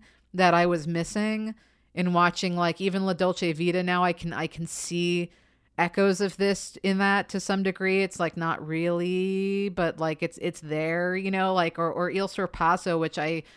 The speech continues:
I'd love to rewatch, um, because I think the first time I saw it, I was missing a lot of this kind of context and this eye.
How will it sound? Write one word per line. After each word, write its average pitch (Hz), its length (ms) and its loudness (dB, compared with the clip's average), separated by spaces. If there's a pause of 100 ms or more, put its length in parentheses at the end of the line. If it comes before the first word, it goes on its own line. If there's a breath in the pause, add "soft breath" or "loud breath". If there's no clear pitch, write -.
(180 loud breath)
I'd 254 120 2
love 226 220 6
to 220 100 0
rewatch, 156 760 0 (100)
um, 156 300 -4
because 160 400 -6
I 160 180 2 (100)
think 190 180 -8
the 196 60 -4
first 190 280 -4
time 170 160 -4
I 156 80 -2
saw 156 420 0
it, 151 140 -6
I 160 160 -4 (200)
was 170 200 -6
missing 180 400 -2
a 156 80 0
lot 143 240 2
of 143 100 -6
this 143 180 -8
kind 151 240 -8
of 143 100 -12
context 143 600 -8
and 147 160 -10
this 165 320 -6
eye. 143 640 -2